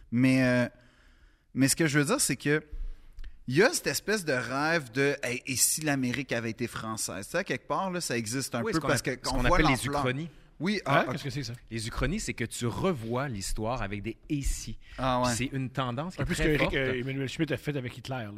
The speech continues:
Speaker 2: Oui,
Speaker 3: Il a
Speaker 2: puis même
Speaker 3: imaginé
Speaker 2: ce que
Speaker 3: Hitler
Speaker 2: fait,
Speaker 3: qui va à l'école,
Speaker 2: oui,
Speaker 3: euh,
Speaker 2: oui,
Speaker 3: d'art.
Speaker 2: puis même le film de Quentin Tarantino, quand
Speaker 1: Oui.
Speaker 2: il tue Hitler, ça,
Speaker 3: Ouais.
Speaker 2: c'est de l'uchronie complètement.
Speaker 3: Je comprends.
Speaker 2: Puis t'as même un livre de Quentin Dulermoz qui s'amuse avec ses étudiants à refaire l'histoire. C'est une manière pour des profs d'histoire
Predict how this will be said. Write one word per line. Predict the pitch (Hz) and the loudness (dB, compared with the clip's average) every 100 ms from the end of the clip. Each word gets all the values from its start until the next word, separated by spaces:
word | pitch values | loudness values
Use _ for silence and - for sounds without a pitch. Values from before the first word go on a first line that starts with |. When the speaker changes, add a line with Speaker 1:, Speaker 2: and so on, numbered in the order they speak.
| 107 | -2
Speaker 2:
Oui, | 123 262 | 2 2
Speaker 3:
Il | |
a | 139 | 2
Speaker 2:
puis | 139 | 2
même | 143 | 2
Speaker 3:
imaginé | - 156 | 4 2
Speaker 2:
ce | |
que | 160 | 4
Speaker 3:
Hitler | 147 156 | 6 6
Speaker 2:
fait, | 156 | 4
Speaker 3:
qui | 131 | 0
va | 131 | 0
à | 139 | 0
l'école, | 143 170 127 | 0 -2 -2
Speaker 2:
oui, | 120 | -2
Speaker 3:
euh, | |
Speaker 2:
oui, | 120 | -4
Speaker 3:
d'art. | 123 113 | -4 -4
Speaker 2:
puis | |
même | 135 147 | -6 -2
le | 117 | -4
film | - 151 147 | -2 -4 -2
de | 110 107 101 95 92 80 85 | 0 0 2 0 -2 -6 -6
Quentin | - 107 120 | -4 -4 -4
Tarantino, | 107 95 - 107 156 | -8 -10 -10 -8 -8
quand | 160 107 | -8 -4
Speaker 1:
Oui. | 139 170 | 0 0
Speaker 2:
il | |
tue | 135 123 | 0 -6
Hitler, | - 113 156 135 | -4 -2 -2 -2
ça, | 117 | -2
Speaker 3:
Ouais. | |
Speaker 2:
c'est | 107 90 | -2 -4
de | |
l'uchronie | 87 - 123 196 | -8 -8 -8 -6
complètement. | 185 95 101 131 185 196 | -8 -12 -12 -10 -8 -8
Speaker 3:
Je | |
comprends. | - 113 - - | -8 -12 -14 -10
Speaker 2:
Puis | - 123 131 | -4 -2 -2
t'as | - | -2
même | 117 160 | -2 0
un | 120 | 0
livre | 113 - | 0 -2
de | |
Quentin | 98 101 - | -4 -6 -6
Dulermoz | 117 92 90 98 107 190 147 | -8 -8 -8 -6 -6 -6 -8
qui | - | -8
s'amuse | - 113 120 160 | -4 -2 -4 -8
avec | 95 | -8
ses | - 95 | -8 -6
étudiants | 92 - 98 123 165 | -6 -8 -6 -6 -4
à | 104 104 | -4 -4
refaire | 90 120 - 151 175 | -4 -8 -6 -6 -6
l'histoire. | 98 87 - 107 107 - - | -8 -10 -6 -4 -4 -8 -18
C'est | - 120 | -12 -8
une | 113 | -4
manière | 123 127 156 190 - | -4 -4 -6 -10 -14
pour | - 131 139 143 113 - | -10 -6 -4 -6 -10 -14
des | 98 | -14
profs | - 139 135 | -10 -10 -10
d'histoire | 104 - 151 | -12 -8 -10